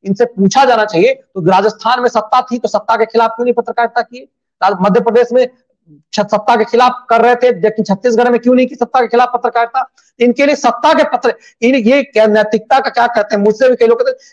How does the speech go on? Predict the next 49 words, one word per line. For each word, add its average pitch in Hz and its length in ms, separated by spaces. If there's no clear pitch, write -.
"नहीं, 349 360
नहीं, 262 220
ये 311 60
चीजें 302 380
पत्रकारिता 285 500
तो 330 80
सत्ता 269 340
के 269 100
खिलाफ 208 360
ही 165 80
है।" 139 100
क्यों 311 240
सत्ता 277 260
के 294 100
खिलाफ 294 300
है? 370 80
यदि 262 120
सत्ता 285 420
सरकार 240 460
सही 240 300
कर 247 180
रही 202 240
है 202 320
तो - 340
जनता 220 320
को 294 100
बताया 240 300
जाना 269 200
चाहिए 294 160
ना 285 80
कि 285 100
सरकार 254 340
क्या 254 160
कर 240 180
रही 170 200
है। 113 140
सक-, - 440
पत्रकार 208 480
का 220 120
काम 214 340
है 240 80
जो 190 300
है, 247 440
वो 190 60
सामने 185 460
जो 190 120
दिख 208 280
रहा 147 180
है 208 260